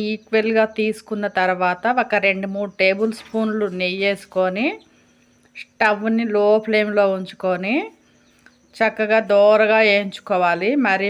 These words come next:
మాడకుండా, మరీ పచ్చివాసనగా రాకుండా వేయించుకోవాలి. అలా వేయించుకొని పక్కన పెట్టుకోవాలి.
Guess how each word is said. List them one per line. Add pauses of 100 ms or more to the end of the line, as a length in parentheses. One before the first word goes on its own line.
(100)
మాడకుండా,
మరీ (140)
పచ్చివాసనగా (100)
రాకుండా
వేయించుకోవాలి. (1200)
అలా
వేయించుకొని (100)
పక్కన (100)
పెట్టుకోవాలి.